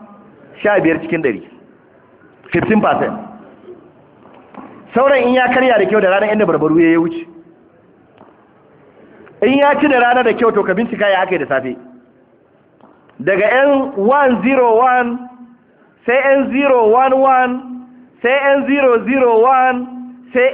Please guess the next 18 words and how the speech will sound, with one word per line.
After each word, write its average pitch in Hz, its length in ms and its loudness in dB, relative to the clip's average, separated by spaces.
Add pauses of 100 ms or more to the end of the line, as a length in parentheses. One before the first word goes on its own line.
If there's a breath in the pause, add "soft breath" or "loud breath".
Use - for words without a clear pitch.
N 262 160 2
one 262 260 2
zero 240 340 2
one, 254 800 0
kai 226 100 -2 (100)
akwai 269 320 0
zero 254 360 0
zero 247 400 2
one, 254 560 0
akwai 254 440 -2 (260)
zero 247 380 2
one 240 360 0
zero, 254 300 2
akwai 254 400 0
N 254 320 0
zero 254 480 0 (160)
zero 220 560 0
zero. 190 480 -4